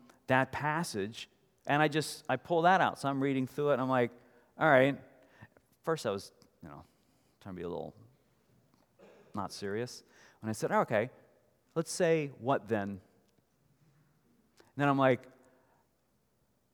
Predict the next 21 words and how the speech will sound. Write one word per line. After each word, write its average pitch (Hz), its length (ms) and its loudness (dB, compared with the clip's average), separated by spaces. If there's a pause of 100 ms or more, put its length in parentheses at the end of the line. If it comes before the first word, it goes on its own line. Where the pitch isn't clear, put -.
(160)
"Actually, 175 280 0
yeah, 165 180 6
what 139 360 2
then?" 98 300 -4 (380)
That 175 180 12
actually 202 400 10
fits 202 400 6
really 175 400 8
well, 165 340 12
the 139 260 12
whole 147 220 6
passage. 139 680 2 (380)
Paul 180 260 8
says 185 260 4
it 165 100 6
here. 170 400 4
He 131 220 -4
says, 165 220 4
"All 220 80 10
right, 202 140 12
so 190 260 6